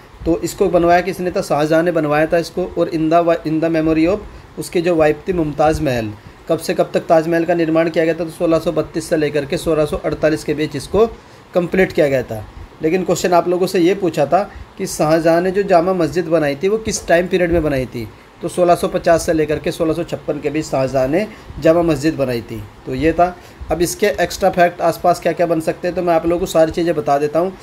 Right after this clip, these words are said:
हुमायूं टॉम्ब किसने बनवाया था? अकबर ने दिल्ली में। बुलंद दरवाज़ा का किसने बनवाया था? अकबर ने फतेहपुर सीकरी में। उसके बाद आप लोगों का शालीमार बाग किसने बनवाया था? श्रीनगर में जहांगीर ने।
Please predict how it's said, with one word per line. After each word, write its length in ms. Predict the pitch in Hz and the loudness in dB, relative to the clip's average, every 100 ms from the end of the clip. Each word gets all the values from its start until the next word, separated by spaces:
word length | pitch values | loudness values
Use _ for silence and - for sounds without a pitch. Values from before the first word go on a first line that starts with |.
| - - | -20 -12
हुमायूं 260 | 151 165 175 | 0 2 2
टॉम्ब 280 | 165 185 170 - | 2 0 -2 -6
किसने 240 | 156 175 | -4 0
बनवाया 300 | 170 170 175 | 0 2 2
था? 120 | 175 | 0
अकबर 340 | 165 156 151 151 | -4 -4 -2 0
ने 140 | 175 | 0
दिल्ली 300 | 156 143 156 | -2 -2 -2
में। 180 | 160 175 - - - | -2 -2 -8 -16 -8
बुलंद 280 | 147 170 170 | 0 0 2
दरवाज़ा 360 | 165 165 165 175 | 2 2 2 0
का 140 | 175 | -2
किसने 300 | 175 160 170 | -6 -6 -2
बनवाया 300 | 165 165 170 | -2 0 0
था? 100 | 175 | 0
अकबर 340 | - 156 143 | -4 -2 -4
ने 120 | 147 175 | -2 -2
फतेहपुर 420 | 151 127 139 147 | -2 -6 -6 -6
सीकरी 340 | 156 156 156 | -4 -2 -2
में। 180 | 160 190 185 - - - - | 0 -2 -6 -20 -20 -18 -10
उसके 220 | 151 - | -6 -2
बाद 260 | 160 165 165 | 2 4 4
आप 160 | 165 | 2
लोगों 140 | 165 170 | 0 0
का 100 | 175 | -2
शालीमार 460 | 175 160 165 170 | 0 0 2 0
बाग 180 | 165 165 | 2 0
किसने 260 | 160 - 165 | 0 -6 -2
बनवाया 300 | 165 160 160 | 0 2 0
था? 100 | 180 | 0
श्रीनगर 520 | 175 156 156 151 156 | -4 -2 -2 -2 0
में 140 | 170 | 0
जहांगीर 420 | 170 147 135 151 156 | 0 0 2 0 0
ने। 200 | 180 | -2